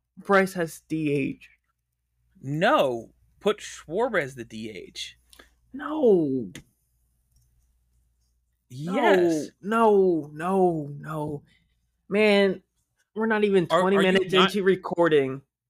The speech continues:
Speaker 1: and we're
Speaker 2: are
Speaker 1: already
Speaker 2: you not
Speaker 1: gonna
Speaker 2: tired? Are you not tired of seeing routine fly balls be dropped by Kyle Schwarber 'cause he can't get to them?
Speaker 1: Did you not see his robbery in the diving catch he made in the last game?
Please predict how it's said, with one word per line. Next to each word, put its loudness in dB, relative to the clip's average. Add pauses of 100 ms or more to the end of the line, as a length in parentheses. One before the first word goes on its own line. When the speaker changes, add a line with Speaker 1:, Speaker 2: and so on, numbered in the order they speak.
(340)
Speaker 1:
and -4
we're 2
Speaker 2:
are 4
Speaker 1:
already 4
Speaker 2:
you -4
not 2
Speaker 1:
gonna -8
Speaker 2:
tired? -4 (880)
Are 0
you -6
not -4
tired -4
of -10
seeing -8 (100)
routine -8
fly -2
balls -4
be -8
dropped -4
by -2
Kyle -6
Schwarber -8
'cause -12
he -20
can't -6
get -12
to -10
them? -8 (280)
Speaker 1:
Did 0
you 2
not 2
see 0
his -2 (120)
robbery 0 (420)
in -4
the -2
diving -2
catch -4
he -8
made -4
in -6
the -4
last -4
game? -2